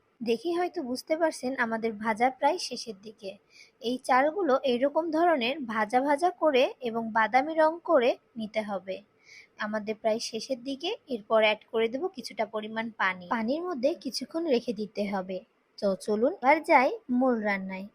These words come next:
একটি কড়াই নিয়ে নিয়েছি পরিমাণ মতো তেল, দিয়ে দিলাম দুই থেকে তিন তেজপাতা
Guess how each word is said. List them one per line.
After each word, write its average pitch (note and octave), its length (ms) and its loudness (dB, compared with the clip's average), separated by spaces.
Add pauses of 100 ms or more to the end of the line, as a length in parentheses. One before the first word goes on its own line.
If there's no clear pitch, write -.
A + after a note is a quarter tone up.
(160)
একটি G#3+ 280 -16
কড়াই G3+ 400 0
নিয়ে B3 240 -2
নিয়েছি C4 300 0 (100)
পরিমাণ A#3+ 420 0
মতো C4 220 -2 (140)
তেল, F#3+ 220 0 (540)
দিয়ে A3 280 -4
দিলাম E4 300 2 (240)
দুই A#3+ 180 -2
থেকে C4 280 -6
তিন F#4 240 -8
তেজপাতা B3 640 -2